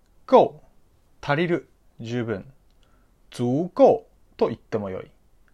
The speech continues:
菜够了。别再点了。玩够了吗？我们回家吧。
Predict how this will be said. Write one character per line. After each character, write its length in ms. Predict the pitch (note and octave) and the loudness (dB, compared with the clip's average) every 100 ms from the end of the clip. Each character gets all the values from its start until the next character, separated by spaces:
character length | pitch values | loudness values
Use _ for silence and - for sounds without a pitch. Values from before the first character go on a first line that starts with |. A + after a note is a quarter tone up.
| _ _ _ _ _ - | _ _ _ _ _ -20
菜 400 | - - B3+ A2+ - | -14 -4 -2 -2 0
够 260 | B3+ E3+ G#2 | 4 4 2
了。 260 | G#2 - - _ - _ _ - | -6 -14 -20 _ -20 _ _ -8
别 360 | B2 C3 D#3+ | -2 0 0
再 400 | E3 C4 B3 A#2 | -2 -2 -2 -4
点 320 | F#2+ A2 G2+ - | -8 -10 -10 -8
了。 300 | G#2+ - - _ _ _ - - _ - _ _ _ _ _ - | -6 -6 -6 _ _ _ -20 -20 _ -20 _ _ _ _ _ -14
玩 460 | A#2+ A2 G2+ C3 F3 | -2 -2 0 -6 -8
够 400 | - D4 C4 D3 | -2 2 4 2
了 180 | G#2 G2+ | 0 -4
吗？ 260 | B2+ D3+ - _ _ _ _ _ _ _ _ _ | -4 -6 -14 _ _ _ _ _ _ _ _ _
我 220 | A#2+ A#2 | -4 -2
们 320 | G#2+ A#2 G#2 G#2+ - | 0 -2 -2 -8 -20
回 400 | - G#2+ G2+ C3 | -6 -4 -4 -6
家 400 | - G#3 G#3+ A3+ | -4 -2 -2 -4
吧。 220 | - - | -4 -8